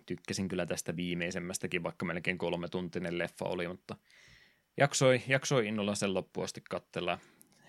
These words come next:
Voi-, voitte minun puolestani nyt vähän taukoa pitää ja mietitään sitten, että kuka seuraavaksi häntä näyttelee, mutta kovan, kovan suorituksen veti Craig tässä viidentoista vuoden aikana. Niin, niin.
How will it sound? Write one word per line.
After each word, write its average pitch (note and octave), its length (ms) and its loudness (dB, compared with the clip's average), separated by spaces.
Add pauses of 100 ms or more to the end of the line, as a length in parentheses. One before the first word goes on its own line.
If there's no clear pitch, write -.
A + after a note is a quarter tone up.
(140)
Voi-, F#2 200 -4 (100)
voitte B2+ 440 4
minun A2+ 240 4
puolestani G#2+ 420 2
nyt G2+ 240 0
vähän G2 180 4
taukoa F2+ 360 2
pitää F#2+ 300 -6
ja G#2 60 -4 (200)
mietitään F#2+ 400 -4
sitten, - 280 -6
että - 180 -8 (420)
kuka G2 220 2
seuraavaksi F#2+ 480 4
häntä F#2+ 220 2
näyttelee, F2+ 500 0
mutta F2+ 280 -6 (720)
kovan, B2+ 360 6 (440)
kovan B2+ 280 4
suorituksen A2+ 540 6
veti F#2+ 360 -2 (240)
Craig F#2+ 300 0
tässä F2+ 260 -2
viidentoista F2 540 -2
vuoden F2 260 0
aikana. F2+ 460 -4 (920)
Niin, E2 220 -6
niin. E2 240 -6